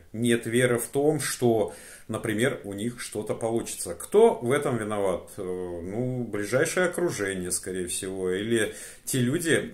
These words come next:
а, с которыми вы общаетесь, которые вам говорят: «Ну, какой может быть бизнес в интернете? Это все лохотрон, пирамида, это все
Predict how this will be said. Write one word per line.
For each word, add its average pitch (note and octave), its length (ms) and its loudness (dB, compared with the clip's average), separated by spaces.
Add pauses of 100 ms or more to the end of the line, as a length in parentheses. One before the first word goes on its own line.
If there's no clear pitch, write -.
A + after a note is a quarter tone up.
а, G2+ 380 0
с - 80 2
которыми B2 440 0
вы G2+ 240 2
общаетесь, G2 840 -2
которые A#2 480 4
вам G2 400 2
говорят: F2+ 600 -2
«Ну, B2+ 200 -4
какой F3 560 0
может C3+ 420 2
быть A#2+ 500 -2
бизнес A2+ 480 -2
в G2+ 60 -4
интернете? A2 680 -2
Это G2+ 360 0
все G2+ 260 -2
лохотрон, G#2 720 -2
пирамида, G2+ 600 -2
это F2 380 -4
все C3 400 -2